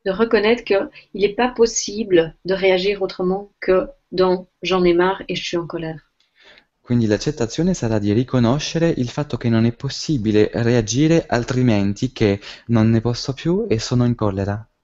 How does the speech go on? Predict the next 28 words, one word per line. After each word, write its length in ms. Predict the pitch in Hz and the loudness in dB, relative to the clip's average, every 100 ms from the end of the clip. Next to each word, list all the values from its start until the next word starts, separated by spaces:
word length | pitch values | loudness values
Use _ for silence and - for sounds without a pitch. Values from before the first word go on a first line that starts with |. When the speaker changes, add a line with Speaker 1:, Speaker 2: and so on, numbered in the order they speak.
| _ _ | _ _
Speaker 1:
Parce 140 | 185 - | -14 -10
que 80 | |
si 280 | 196 - 240 | -10 -4 -2
je 80 | 226 | 0
réagis 500 | 226 220 214 208 220 | 2 2 2 0 -2
comme 180 | 208 196 | -2 -2
ça 160 | 208 | -4
dans 160 | 190 180 | -2 -2
cet 240 | 180 - | -4 -6
instant-là, 560 | 185 180 - 185 226 247 _ _ _ | -4 -4 -4 -4 -2 -6 _ _ _
c'est 640 | - - 220 220 240 - _ _ - - | -20 -2 4 4 4 -4 _ _ -20 -12
ce 240 | - - | -6 -4
que 140 | 196 214 | 0 2
la 180 | 196 185 | 4 4
vie 320 | 190 220 - - - | 0 -4 -6 -10 -6
a 100 | 190 | -2
mis 200 | 190 208 | -2 0
dans 120 | 185 | 0
mon 180 | 180 180 | 2 2
histoire. 720 | 180 180 - 180 175 170 - _ _ _ _ _ - - - - | 0 0 0 2 0 0 -8 _ _ _ _ _ -20 -16 -16 -6
Speaker 2:
Perché 300 | 104 98 110 | -4 -2 -2
Speaker 1:
Ça, 120 | 101 | 0
Speaker 2:
se 40 | 104 | 2
Speaker 1:
c'est 0 | |
Speaker 2:
reagisco 540 | 101 98 - 147 - 110 | 2 2 0 -8 -4 -4
Speaker 1:
un 80 | |
scénario. 380 | - 180 175 175 _ _ _ _ _ _ _ _ _ - | -4 -2 -2 -2 _ _ _ _ _ _ _ _ _ -4
Speaker 2:
Mm, 80 | 107 | -2